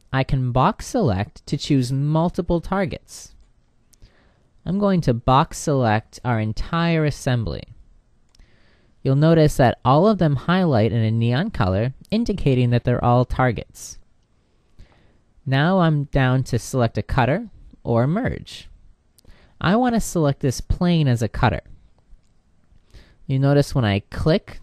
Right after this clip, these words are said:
the plane, it's going to cut all of our solids at the same time. Notice now all of these models have been split in half.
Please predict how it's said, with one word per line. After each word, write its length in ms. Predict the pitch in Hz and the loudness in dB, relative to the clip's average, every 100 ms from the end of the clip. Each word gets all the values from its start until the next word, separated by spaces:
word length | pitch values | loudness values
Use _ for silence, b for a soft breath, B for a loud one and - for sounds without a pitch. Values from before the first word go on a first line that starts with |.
| - | -6
the 80 | 196 | -4
plane, 540 | - 165 104 98 180 - - - - - _ _ _ _ b b b b b b | 0 0 0 -2 -6 -12 -20 -20 -20 -20 _ _ _ _ b b b b b b
it's 140 | 151 143 | -4 0
going 220 | 160 160 | 2 2
to 80 | 160 | 0
cut 360 | - 160 135 - | 0 2 2 0
all 300 | 131 143 180 | 2 4 4
of 120 | 202 175 | 4 2
our 140 | 151 | 2
solids 720 | 139 - 202 170 120 113 - - | 0 2 2 4 4 2 -2 -4
at 140 | 135 | -2
the 100 | 131 | -2
same 460 | - 156 143 143 143 | -4 -2 0 0 0
time. 500 | - 165 90 - - - - _ _ _ _ _ _ _ _ _ _ _ _ _ _ | -2 -2 -2 -6 -16 -20 -20 _ _ _ _ _ _ _ _ _ _ _ _ _ _
Notice 320 | 143 147 147 156 | 0 2 2 2
now 200 | 127 117 | 2 2
all 240 | 131 147 | 2 2
of 120 | 190 190 | 2 2
these 220 | 160 143 | 2 2
models 420 | 160 185 139 123 | 0 2 2 2
have 140 | 131 | 0
been 140 | 127 120 | -2 -4
split 480 | - - 220 175 - | -6 -2 2 2 2
in 140 | 156 | -2
half. 540 | 139 - - - - | -2 -2 -2 -6 -10